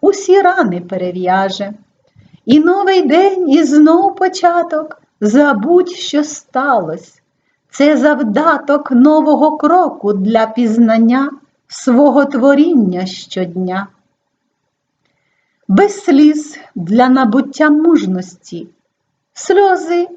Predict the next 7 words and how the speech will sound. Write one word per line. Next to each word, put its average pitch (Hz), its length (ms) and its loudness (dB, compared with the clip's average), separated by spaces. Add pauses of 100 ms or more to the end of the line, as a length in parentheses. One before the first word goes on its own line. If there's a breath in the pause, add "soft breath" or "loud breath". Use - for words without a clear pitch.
як 294 280 -2
наслідок 277 840 2
стійкості, 190 1120 -2 (460)
бо 214 240 2
завжди 196 640 -2
сльоза 233 560 0
витікала, 330 920 -2